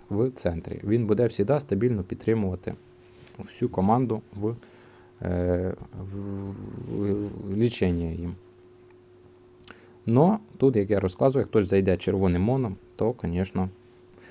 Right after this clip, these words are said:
зразу вб'ють. Но не всіда воно так ходить, як хочеться. Так що я рекомендую тільки в т-, в ц-, в цій позиції ставити, якщо скорість зарядки мани дуже бистра. Ось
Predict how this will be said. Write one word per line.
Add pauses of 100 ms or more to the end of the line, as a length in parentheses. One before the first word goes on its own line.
(320)
зразу
вб'ють.
Но
не
всіда
воно
так (240)
ходить,
як
хочеться.
Так
що (220)
я
рекомендую
тільки
в
т-, (160)
в
ц-,
в
цій
позиції
ставити, (360)
якщо (100)
скорість
зарядки
мани (160)
дуже
бистра. (560)
Ось